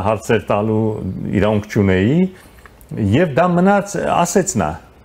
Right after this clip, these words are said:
նա նշեց այն, ա, հանգամանք, ինչ, ինչն է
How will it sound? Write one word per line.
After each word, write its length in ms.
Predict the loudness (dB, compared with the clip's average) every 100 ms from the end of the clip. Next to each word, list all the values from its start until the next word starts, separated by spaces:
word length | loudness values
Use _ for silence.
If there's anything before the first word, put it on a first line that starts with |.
| -6 -2
նա 80 | 0 0 0 0
նշեց 340 | 2 0 -2 -4 -4
այն, 180 | -2 -4
ա, 160 | -6 -6 -4 -6 -4 -2
հանգամանք, 420 | 0 0 0 0
ինչ, 160 | 0 0 -6 0 0
ինչն 340 | 0 -4
է 40 | -2